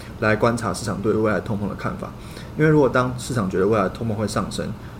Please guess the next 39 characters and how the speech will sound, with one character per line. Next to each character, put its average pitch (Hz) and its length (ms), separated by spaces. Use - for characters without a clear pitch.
那 117 380
tips - 400
的 85 320
需 - 160
求 123 100
就 95 80
会 98 100
上 95 220
升 - 160
嘛， - 60
所 120 140
以 - 20
tips 113 400
的， 87 300
呃， 95 200
殖 113 160
利 123 60
率 127 60
就 123 100
会 117 100
下 113 180
降。 - 180
那， 113 280
呃， 104 200
十 110 160
年 117 80
期 123 60
公 131 160
债 135 80
殖 120 140
利 113 60
率 113 100
减 110 260
去 131 220
tips - 340
的 98 100
殖 - 160
利 110 60
率 104 180